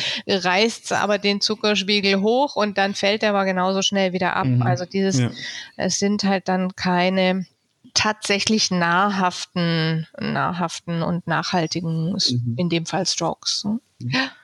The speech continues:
Speaker 1: Und, und da sind wir bei, schon bei der Intensität von Strokes oder,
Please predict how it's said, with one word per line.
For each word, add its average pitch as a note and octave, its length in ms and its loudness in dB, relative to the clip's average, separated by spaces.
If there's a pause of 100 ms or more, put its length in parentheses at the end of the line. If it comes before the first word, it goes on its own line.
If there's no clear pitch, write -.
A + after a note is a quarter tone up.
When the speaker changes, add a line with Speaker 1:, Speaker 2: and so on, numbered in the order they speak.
(600)
Speaker 1:
Und, C#3+ 200 0
und C3 200 -2
da C#3 140 2
sind F3 280 2
wir D3+ 160 0
bei, C#3 420 2 (560)
schon C#3 280 0
bei C#3+ 120 2
der C3+ 140 0
Intensität B2+ 960 0
von C3+ 160 0
Strokes A#2 500 0
oder, A#2 200 -2